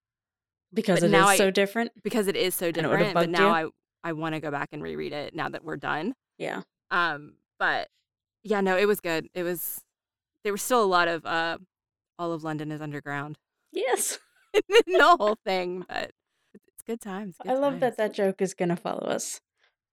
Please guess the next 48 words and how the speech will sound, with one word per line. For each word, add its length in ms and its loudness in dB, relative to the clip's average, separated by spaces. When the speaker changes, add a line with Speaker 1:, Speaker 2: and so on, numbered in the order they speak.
Speaker 1:
Uh, 240 2
it 60 4
was, 300 4
I, 180 4
I 60 4
like 240 4
that 100 2
we're 120 4
having 360 4
this, 280 2
this 180 2
word 180 4
vomit 320 4
here 320 4
because 260 2
I'm 100 4
sure 240 4
once 260 2
we 100 -2
pick 160 -6
apart 360 -2
the 180 2
episodes, 460 2
we'll 100 0
find 260 -2
things 220 -2
that 100 2
we 100 0
don't 220 -2
like 180 0
as 120 -2
much. 360 2
Speaker 2:
Oh, 60 4
Speaker 1:
But 80 8
I'm, 60 8
Speaker 2:
absolutely. 440 -2
Speaker 1:
I'm 100 4
still 340 2
on 180 4
such, 220 0
like, 160 0
a 80 -2
high 500 2
of 120 -2
enjoying 480 2
it 160 2
so 160 2
much 500 0